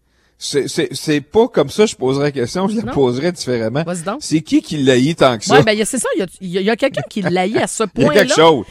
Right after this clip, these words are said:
Speaker 2: Il serait-tu si
Speaker 1: Écoute.
Speaker 2: nuisible que ça comme sixième défenseur actuellement ? Il serait-tu pire
Speaker 1: Ben,
Speaker 2: que
Speaker 1: c'est
Speaker 2: Riley puis que Kulak ?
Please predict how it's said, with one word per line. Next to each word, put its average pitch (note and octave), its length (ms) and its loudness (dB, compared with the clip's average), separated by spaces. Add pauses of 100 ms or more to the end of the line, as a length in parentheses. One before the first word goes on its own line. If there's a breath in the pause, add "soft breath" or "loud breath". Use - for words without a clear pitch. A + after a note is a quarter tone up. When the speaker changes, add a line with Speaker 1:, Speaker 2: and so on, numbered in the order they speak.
Speaker 2:
Il A3 100 0
serait-tu C#4+ 480 0
si - 280 0
Speaker 1:
Écoute. B3 180 4
Speaker 2:
nuisible D4 500 0
que A3 140 0
ça D4+ 220 -2
comme A3 240 -2 (240 soft breath)
sixième C4+ 560 0
défenseur G#3+ 560 -2
actuellement ? G3 640 -2 (320)
Il G#3 80 -4
serait-tu C4+ 320 0
pire C4 160 4
Speaker 1:
Ben, A3+ 80 4
Speaker 2:
que C4+ 120 6
Speaker 1:
c'est A#3 100 4
Speaker 2:
Riley A3+ 420 2 (180 loud breath)
puis F#3 100 -8
que A3+ 120 2
Kulak ? G#3 640 -2